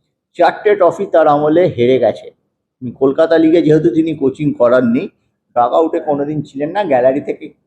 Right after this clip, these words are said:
একটু পরামর্শ দিয়েছেন, ওটা বিনো জর্জের সাফল্য, ওখানে তার এক, এক আনাও সাফল্য নেই। অস্কার ব্রুসো কিন্তু পরপর ব্যর্থ হচ্ছেন। আমরা গত কা-,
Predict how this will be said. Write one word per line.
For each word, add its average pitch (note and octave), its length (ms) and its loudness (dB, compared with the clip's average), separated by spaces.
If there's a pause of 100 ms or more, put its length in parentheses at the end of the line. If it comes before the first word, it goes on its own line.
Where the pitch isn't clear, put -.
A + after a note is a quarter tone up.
(120)
একটু - 260 -12
পরামর্শ C#3 480 -2
দিয়েছেন, D#3 420 -2
ওটা F3 160 0
বিনো E3+ 280 0
জর্জের B2 300 0
সাফল্য, - 420 -6
ওখানে D#3 320 -6
তার D3+ 180 0
এক, C3 160 2 (1400)
এক D#3 220 2
আনাও F3+ 220 2
সাফল্য D3 420 2
নেই। B2 240 0 (1160)
অস্কার F3 520 2
ব্রুসো E3+ 280 0
কিন্তু F#3 640 -2 (360)
পরপর E3 380 2
ব্যর্থ C3 300 0
হচ্ছেন। D#3+ 480 2 (920)
আমরা C#3 260 -2
গত B2+ 280 0
কা-, - 240 -4